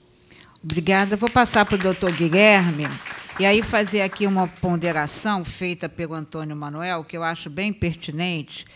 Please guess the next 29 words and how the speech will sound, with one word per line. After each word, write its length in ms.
porque 640
acho 280
que 100
tá 320
havendo 440
uma 180
dificuldade 1120
de 160
interlocução 880
entre 240
o 100
órgão 640
e 60
os 100
seus 280
servidores 800
que 100
são 220
assistidos. 800
Por 140
exemplo, 280
essa 300
questão 580
que 160
foi 280
trazida 420
pela 260
doutora 440
Lívia 560